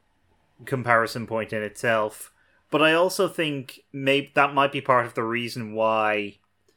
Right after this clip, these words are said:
as you say, Jacob, there's so much plotting that seems to kind of go nowhere. I think there is, there might well be a sense that in future years this will be seen as kind of a series of dead ends for the show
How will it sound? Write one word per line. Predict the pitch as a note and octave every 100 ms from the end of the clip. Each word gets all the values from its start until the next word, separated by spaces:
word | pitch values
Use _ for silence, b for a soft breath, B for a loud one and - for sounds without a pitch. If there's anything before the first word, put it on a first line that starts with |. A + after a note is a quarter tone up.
| _ _ _ _ -
as | C3+ B2
you | B2+
say, | C#3 B2+
Jacob, | A#2+ A#2+ A2+ A2
there's | A#2
so | - C3+
much | B2+ B2+ -
plotting | - B2+ B2 B2+
that | A2+
seems | - B2+ A2+
to | -
kind | A#2+ A2+
of | A2
go | A2+
nowhere. | A2 A2 A2+ A#2 A2+ A2+ A2 B B B
I | A#2+
think | - F#3+ G3 F#3+ - - _ _ _ _ _ _ _
there | - C#3 D3+ D3+
is, | D3+ C#3
there | C#3+
might | C#3 C#3 D#3 D#3+
well | D3+ D3
be | C#3 C3
a |
sense | - C3 B2 -
that | - A2+ G#2+ - -
in | C3+ A#2
future | - B2 - A#2+
years | A2+ A2+ A2+ A2 -
this | A#2+ -
will | A#2
be | A2+
seen | - A#2 A2+
as | G#2+ _ _ _ _
kind | - - B2 B2+ B2+
of | A2+ - - _ _ -
a |
series | - C3 A2 A2 A#2
of | -
dead | A2 G2+ F#2+
ends | F#2+ A2+ C#3 -
for | -
the | C#3
show | - D3 D3+